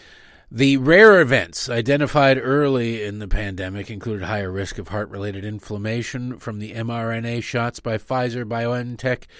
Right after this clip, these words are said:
and Moderna Incorporated, and an increased risk of a type of blood clot in the brain after immunization with viral vector vaccines, such as the one developed by the University of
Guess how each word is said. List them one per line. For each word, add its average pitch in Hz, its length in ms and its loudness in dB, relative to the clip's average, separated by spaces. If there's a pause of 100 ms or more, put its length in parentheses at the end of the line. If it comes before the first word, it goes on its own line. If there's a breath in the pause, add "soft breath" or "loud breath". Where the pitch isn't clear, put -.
(380 loud breath)
and 127 500 2
Moderna 120 680 0
Incorporated, 110 760 -4
and 120 140 -6
an 123 100 -6
increased 170 640 -2
risk 135 540 0
of 127 360 -2
a 120 200 -4
type 127 420 -2
of 101 320 -8
blood 139 320 0
clot - 360 -10 (480 loud breath)
in 160 220 0
the 165 100 -2
brain 139 440 4
after 131 380 2
immunization 117 1040 -4
with 110 440 -4
viral 123 440 -2
vector 127 340 -4
vaccines, 98 880 -8
such - 640 -8
as 98 480 -8
the - 120 -14
one 127 300 -4
developed 101 460 -8
by 98 80 -12
the 95 100 -12
University 101 520 -10
of 95 100 -14